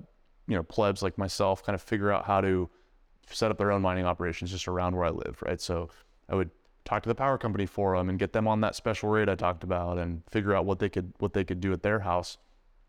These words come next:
And you start to realize that depending on where the house is, like, you've got a transformer limit i-, at a residential location. And so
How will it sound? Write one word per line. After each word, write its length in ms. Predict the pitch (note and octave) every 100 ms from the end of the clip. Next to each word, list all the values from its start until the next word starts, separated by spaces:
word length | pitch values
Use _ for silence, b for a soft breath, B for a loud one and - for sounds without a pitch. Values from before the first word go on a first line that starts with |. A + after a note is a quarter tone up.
| _ - -
And 140 | G#2 G#2
you 80 |
start 240 | F#2 - A#2
to 80 | G#2
realize 460 | A2 G#2 G2 F2+
that 180 | F2+ F2+ b b b b _
depending 460 | A2 - G#2+ G#2+ G2+
on 360 | F#2+ F2+ F2+
where 280 | E2+ G2 F#2+
the 80 | D#2
house 340 | - C#3+ C#3
is, 400 | C#3 C#3 C#3 B2
like, 160 | G2+ F#2+
you've 160 | - A2
got 160 | A#2 G#2+
a 60 |
transformer 680 | - A2+ A2 - - A2 G2
limit 320 | F#2 F#2 F2+ - _ _ _ -
i-, 60 | G2+
at 220 | - F#2+
a 20 |
residential 560 | F#2 F2 F2+ E2+ - E2+
location. 480 | F2 - F#2 F#2
And 160 | F2 F#2
so 260 | G2+ F#2